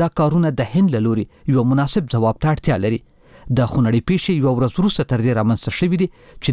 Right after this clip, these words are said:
نوي ډیلي د پاکستان یو ډیپلوماټ او اسلام آباد د هند یو ډیپلوماټ له خپلې خاورې د کشمیر په سیمه کې د شخړو له امله ویستل. په تاجکستان کې د اوبو د برېښنا په یو ستر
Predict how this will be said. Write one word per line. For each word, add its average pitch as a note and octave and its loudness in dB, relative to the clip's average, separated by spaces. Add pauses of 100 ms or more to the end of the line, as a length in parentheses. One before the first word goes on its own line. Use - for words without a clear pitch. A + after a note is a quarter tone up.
نوي E3 2
ډیلي A2+ 2 (280)
د C3 -2
پاکستان A#2+ 0
یو G#2+ 2
ډیپلوماټ A#2+ 0 (380)
او - 0 (140)
اسلام E3 0
آباد E3 0 (300)
د C#3+ 2
هند F#3 2
یو A2 2 (120)
ډیپلوماټ A2 0 (240)
له A#2+ 2
خپلې G#2+ -2
خاورې D3 0
د B2 -2
کشمیر F#3 -2
په C#3 -2
سیمه D#3 0
کې D3 -2 (340)
د A#2+ -2
شخړو F3 0
له A2 2 (120)
امله A#2+ 2
ویستل. D3+ -2 (2250)
په C#3 2
تاجکستان G3 -2
کې G#3 -2
د D3+ 0
اوبو D3 0
د D3 0
برېښنا D#3+ 0 (200)
په B2 2
یو A2+ 2 (120)
ستر - -2